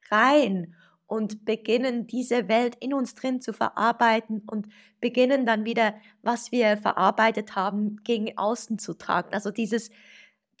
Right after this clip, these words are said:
Spiel zwischen innen und außen und wie wir unser Kind unterstützen können, einerseits offen zu sein für das Außen, aber andererseits sich auch nicht im Außen zu verlieren,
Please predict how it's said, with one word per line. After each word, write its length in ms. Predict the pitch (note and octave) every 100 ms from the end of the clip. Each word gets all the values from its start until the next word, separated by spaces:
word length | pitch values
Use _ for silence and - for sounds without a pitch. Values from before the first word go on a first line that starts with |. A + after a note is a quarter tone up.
| -
Spiel 680 | - - - C#4+ D#4 F4
zwischen 380 | E4 B3+ B3 B3
innen 400 | - C#4 D4+ D#4
und 260 | D#4 B3+ -
außen 560 | - G3+ C#4+ E4 - F4+ G4 _ _ _ -
und 220 | B3+ G3
wie 180 | C#4 C#4+
wir 200 | D4+ -
unser 260 | A#3+ A3+
Kind 340 | G#3+ - C4 A#3
unterstützen 560 | A3+ G3+ - A3 A#3
können, 380 | - G#3 G#3+ G#3+ -
einerseits 560 | A3+ C#4+ B3+ G3+ E3 -
offen 340 | E3+ F3 G3
zu 120 | - A3+
sein 280 | G#3+ A3
für 80 | A#3
das 240 | B3 A#3+ -
Außen, 320 | B3 B3+ D4
aber 300 | C4 A#3 -
andererseits 720 | A#3 D4 D#4+ B3+ G#3+ G3 G3+
sich 240 | - A#3+ -
auch 300 | A#3 B3 -
nicht 280 | B3 B3 -
im 220 | G3+ -
Außen 560 | F#3 G3 A#3+ - G3+ - _ _
zu 260 | - C#4+ C#4
verlieren, 720 | - G#3 G3 G3 A3+ C4 C4